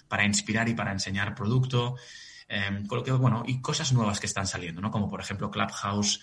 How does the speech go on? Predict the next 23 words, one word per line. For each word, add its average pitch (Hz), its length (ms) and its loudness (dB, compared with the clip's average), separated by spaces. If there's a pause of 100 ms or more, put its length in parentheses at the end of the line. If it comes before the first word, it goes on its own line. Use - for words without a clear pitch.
(280)
eh, 92 280 -2
en 104 100 -2
la 95 80 0
que 98 180 -4
por 98 280 -6
la 95 120 -2
parte 107 220 0
más 101 180 -2
corporativa 101 640 -2
estamos 98 300 -4
investigando 101 560 2
y - 20 2
estamos 98 260 0
viendo 98 200 0
a 95 40 0
ver, 98 160 -2 (380)
em, 90 540 -2
cómo, 92 480 -2
cómo 95 320 -4
nos 95 160 -4
hace 107 160 -2
un 104 80 4
LinkedIn, 117 640 2